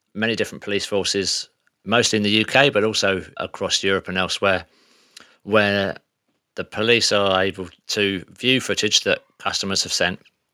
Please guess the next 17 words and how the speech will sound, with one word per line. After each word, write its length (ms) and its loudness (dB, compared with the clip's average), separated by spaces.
and 240 0
they're 180 2
able 220 2
to 300 -2
take 280 2
dangerous 320 2
drivers 640 0
off 180 -4
the 100 -8
road. 300 0
And 140 0
being 120 4
able 140 2
to 60 -14
do 120 0
that 180 2
quickly 580 -2